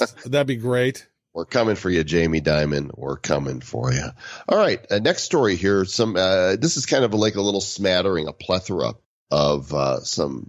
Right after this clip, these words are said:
Speaker 2: different stories, and this one reminds us to be super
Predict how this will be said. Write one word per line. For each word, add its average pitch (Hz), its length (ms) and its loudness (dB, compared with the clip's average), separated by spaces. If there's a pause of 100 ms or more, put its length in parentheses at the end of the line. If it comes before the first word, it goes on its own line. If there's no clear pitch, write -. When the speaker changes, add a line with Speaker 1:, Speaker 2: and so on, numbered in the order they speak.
Speaker 2:
different 87 360 -2
stories, 82 500 2
and 67 140 -6
this 85 200 -2
one 92 140 0
reminds 73 640 0
us 67 300 0 (300)
to 69 420 2
be 71 320 0
super 127 680 -2